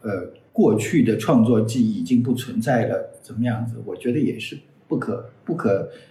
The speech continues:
如果说出这样的话的人，他也是对今天的整个，或整个唱片业，或整个音乐行业的整个历史，他不够了解，或者说他认为，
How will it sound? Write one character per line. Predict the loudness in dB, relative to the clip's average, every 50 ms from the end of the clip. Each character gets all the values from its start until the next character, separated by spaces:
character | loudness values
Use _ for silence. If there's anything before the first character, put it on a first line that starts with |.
| _ _ _ _ _
如 | -2 2 2
果 | 4 2 2
说 | 2 2 0
出 | 2 2 2
这 | 2 4
样 | 4 4 4
的 | 2 0
话 | 0 2 0 2
的 | 0 -2
人， | -4 -6 -8 -8
他 | -4 0 0
也 | 2 2 0 -2
是 | -4 -2 -2 0
对 | 2 2 0 2
今 | 2 4 4 4
天 | 4 4 2 0 0
的 | -2
整 | -4 -6 -10 -14 -14
个， | -12 -10 -10 -10 -12 -14 -18 -20 _ _ _ _ _ _ _ _ _ _ _ _ _
或 | _ -2 -2
整 | 0 0 -2 -2 -2 0 2
个 | 2 2
唱 | 4 4 2 2 2
片 | 4 4 4
业， | 6 6
或 | 4 4 2 0
整 | 0 0 0 2
个 | 2 2
音 | 2 4 4
乐 | 2 2
行 | 2 -2 -6 -6 -4 -2
业 | -2 -2 -2
的 | -2 -6 -10 -14 -18 -20 _ _ _ _
整 | -8 -6 -4 0
个 | 0 2 4
历 | 4 4 4
史， | 2 -2 -8 -10
他 | -10 -8 -10 -10 -10 -14 -20 _ _ _
不 | -12 -2
够 | 0 2 2
了 | 2 0 -2 -4 -6
解， | -8 -12 -14 -14
或 | -8 -6 -6
者 | -6
说 | -6 -10
他 | -10 -12 -14 -14 -12 -10 -10 -8 -6 0
认 | 0 0 2 0 -2
为， | -6 -10 -14 -20 -20